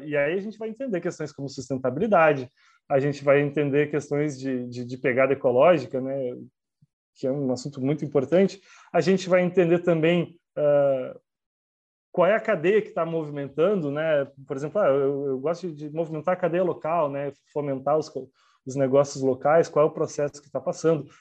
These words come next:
de onde que foi extraída essa madeira, de onde que foi extraído esse látex, enfim. Então, a gente consegue ter também esse tipo de informação, né? Não só pra, pensando na, em business, assim, né? Em negócios, mas também pro usuário final.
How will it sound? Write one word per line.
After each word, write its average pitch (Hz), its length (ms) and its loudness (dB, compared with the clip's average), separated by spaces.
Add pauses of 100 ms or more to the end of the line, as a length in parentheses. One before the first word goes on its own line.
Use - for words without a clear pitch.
(100)
de 131 100 -2
onde 196 280 2
que - 80 -20
foi 175 120 2
extraída 165 380 0
essa 151 180 -8
madeira, 147 400 -4
de 143 120 -6
onde 175 160 -6
que - 40 -20
foi 165 120 -4
extraído 147 580 -2 (240)
esse 143 240 -6
látex, 135 520 2
enfim. 139 360 -4 (420)
Então, 151 460 4
a 139 80 4
gente 151 260 -2
consegue 170 560 0
ter 175 360 -2 (360)
também 190 720 2 (100)
esse 196 360 0
tipo 202 320 -8
de 170 120 -4
informação, 185 600 -2
né? 131 140 -2
Não 160 200 -2
só 190 300 -2
pra, 139 460 -4 (320)
pensando 147 760 0
na, 131 460 -6
em 131 180 -8
business, 139 500 2
assim, 123 200 -4
né? 160 80 0
Em 135 40 0
negócios, 139 600 2
mas 190 260 -4
também 196 400 -2
pro 214 140 -4
usuário 160 320 -2
final. 151 440 -8